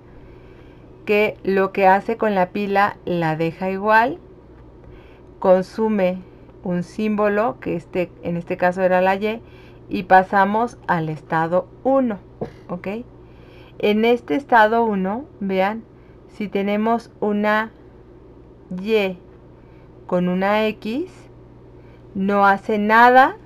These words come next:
y se consume solamente el símbolo de la cadena y estamos en el estado uno, ¿ok? Y con X. Si nuevamente tenemos Y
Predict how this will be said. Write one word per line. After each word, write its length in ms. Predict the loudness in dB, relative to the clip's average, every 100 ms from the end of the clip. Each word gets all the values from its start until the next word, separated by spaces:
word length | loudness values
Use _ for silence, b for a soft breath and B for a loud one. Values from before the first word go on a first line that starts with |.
| -20 -20 B B B B -12
y 140 | -8
se 200 | -2 -2
consume 800 | 2 2 2 -2 0 0 -2 -4 -10 -20 -20 -20 -20 -20 -20 -20 -20 B B B
solamente 920 | -12 0 2 4 2 0 -2 -2 -2 -2
el 280 | -2 -2 -4
símbolo 840 | -8 -6 -4 -2 0 0 -2 -4 -8 -18 -8
de 200 | -4 -2
la 180 | -2 -2
cadena 540 | -2 0 0 -2 -8 -18 -10
y 160 | -4 -4
estamos 680 | -4 -2 0 0 -4 -8 -18 -10
en 160 | -6 -4
el 160 | -6
estado 520 | -8 -6 -2 2 2
uno, 260 | 2 -2 -6 -10 -20 -20 -14
¿ok? 160 | -10 -6 -6 -8 B B B B B -16 -10
Y 340 | -4 -2 -2 -6 -14
con 220 | -6 -6 -6
X. 260 | -10 -14 -20 -20 B B B B B
Si 320 | -16 -8 -4
nuevamente 580 | 0 6 6 6 4 2
tenemos 540 | 0 -2 -2 -2 -4 0
Y 320 | 0 0